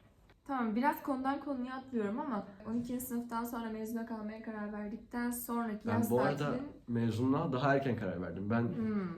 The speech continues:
Speaker 2: hani sınav Haziran gibiyse ben direkt Mayıs gibi, hatta belki daha öncesinden mezuna kalmaya kafamı koymuştum zaten. Ya on ikinci sınıfın sonuna doğru ben bayağı bir sıkılmıştım.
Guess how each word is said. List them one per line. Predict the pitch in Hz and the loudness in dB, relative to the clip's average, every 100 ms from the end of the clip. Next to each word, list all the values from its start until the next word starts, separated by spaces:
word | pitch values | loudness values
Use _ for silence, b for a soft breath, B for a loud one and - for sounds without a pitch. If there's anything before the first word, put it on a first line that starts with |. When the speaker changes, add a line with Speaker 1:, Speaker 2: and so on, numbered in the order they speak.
| - - | -8 -2
Speaker 2:
hani | 113 | -2
sınav | 110 131 127 | 0 2 2
Haziran | 135 123 135 151 | 2 4 4 6
gibiyse | 139 131 156 | 6 4 4
ben | 151 | 4
direkt | 160 156 | 4 4
Mayıs | 131 135 139 - | 6 8 6 2
gibi, | 117 123 | 4 4
hatta | 131 131 | 2 2
belki | 127 127 | 2 4
daha | 135 | 6
öncesinden | 139 120 151 | 6 6 4
mezuna | 139 123 139 | 4 4 4
kalmaya | 143 139 147 | 4 2 2
kafamı | 139 143 143 | 2 0 4
koymuştum | 120 117 - 110 | 4 4 4 0
zaten. | 92 85 85 - _ _ - | 0 -4 -10 -12 _ _ -4
Ya | 120 | -2
on | 120 | 0
ikinci | 156 156 165 | 0 0 -4
sınıfın | 165 165 180 | -2 0 -2
sonuna | - 160 165 | 0 0 0
doğru | 165 | 0
ben | 156 151 | 0 2
bayağı | 151 | 0
bir | 147 | -2
sıkılmıştım. | - 135 127 127 - 104 | -4 0 0 0 -4 -6